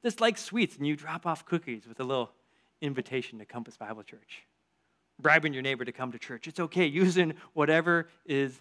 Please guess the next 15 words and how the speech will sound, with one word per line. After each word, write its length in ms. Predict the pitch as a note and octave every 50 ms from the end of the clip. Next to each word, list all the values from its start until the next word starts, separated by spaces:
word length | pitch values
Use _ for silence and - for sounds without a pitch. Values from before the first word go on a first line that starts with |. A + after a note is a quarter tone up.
| B2+ -
necessary. 840 | C3 C3+ C#3 D3 C#3 - A#2 - - - A2 G#2 G#2+ A2 A2 A#2 _ _ _ _ _ _ _ _ _ _ _ _ _
But 140 | - G3 F#3
parents, 320 | - B3 D#4 E4 C4 - -
even 220 | C4 C#4 C#4 A#3
involve 560 | F#3+ F3 D#3 C#3+ E3 F3+ A3+ D4 E4+ E4 - - _ _ _ -
your 140 | D#3+ D3+ D3
kids 360 | - - - C4+ D4 A3 F3
in 80 | D#3
this. 160 | C#3+ C3 A2+ -
How 240 | - A3+ C4 D4
important 460 | C#4 A3 F3 - - A#3+ A#3+ G#3+ F3 E3+
is 120 | D#3 D#3
it 120 | F#3+ F#3
for 200 | F#3 - - D3
them 520 | C3+ C3 - E3 E3+ E3 C3+ B2 A#2+ A#2